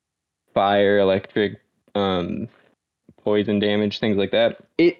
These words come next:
there's so, like, they, they nailed the Bloodborne feel of, like, "Oh,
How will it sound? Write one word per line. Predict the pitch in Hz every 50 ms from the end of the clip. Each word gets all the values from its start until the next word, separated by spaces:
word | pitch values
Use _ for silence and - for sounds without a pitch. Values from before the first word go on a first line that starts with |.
| _ _ _ _ -
there's | 147 175 180 180 175
so, | - 208 196 -
like, | - 147 156 151 135 - - - - - -
they, | 120 156 156 151 151 139
they | - 117 120 117 143 147 151 151 147 147 139 131 120 107 110 - - _ _
nailed | - 117 123 135 139 143 139 143 139 123 113
the | 104 123 107
Bloodborne | 101 98 135 117 117 120 113 107 110 117 113 113 107
feel | - 123 120 113 110 110
of, | 104 101
like, | 104 101 92 87 - -
"Oh, | 131 151 151 135 113 101